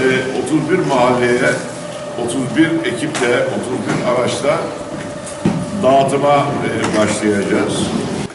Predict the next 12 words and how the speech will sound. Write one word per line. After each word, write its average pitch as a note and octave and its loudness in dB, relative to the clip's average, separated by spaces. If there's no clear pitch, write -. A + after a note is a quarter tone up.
Bütün E3 0
materyalleri A#2+ -2
çıkardılar. A2+ -2
Daha A#2 0
koronavirüs A#2 -4
konuşulmaya A2+ -4
başlandığı A#2 -2
an C3 2
siparişlerimizi B2 -2
yapmaya B2+ 2
başladık G2+ -2
ve B2+ 0